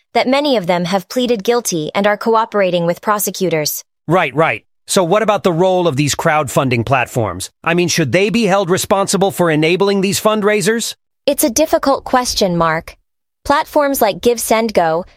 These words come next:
Speaker 1: which is popular among January sixth defendants,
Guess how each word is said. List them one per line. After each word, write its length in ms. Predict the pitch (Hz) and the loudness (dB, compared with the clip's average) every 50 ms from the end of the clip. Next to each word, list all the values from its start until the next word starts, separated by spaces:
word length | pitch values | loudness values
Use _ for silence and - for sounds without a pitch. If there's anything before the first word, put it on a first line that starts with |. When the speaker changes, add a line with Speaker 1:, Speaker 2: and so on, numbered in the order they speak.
| _ _ _ | _ _ _
Speaker 1:
which 180 | - 220 214 - | -2 0 0 0
is 120 | 220 202 | -2 -4
popular 520 | - - 240 240 254 - 254 233 214 202 196 | -2 0 0 0 2 0 0 2 2 2 2
among 300 | 190 196 190 190 185 165 | 2 2 0 0 0 2
January 480 | - 214 202 208 214 202 196 190 185 | 2 2 2 2 2 2 2 2 0
sixth 380 | 180 - - 247 254 - - - | 0 -2 0 -2 -2 -2 -2 -4
defendants, 680 | - - - 220 220 214 190 156 151 - - - - | -4 -2 0 0 0 0 0 -2 -2 -4 -6 -8 -10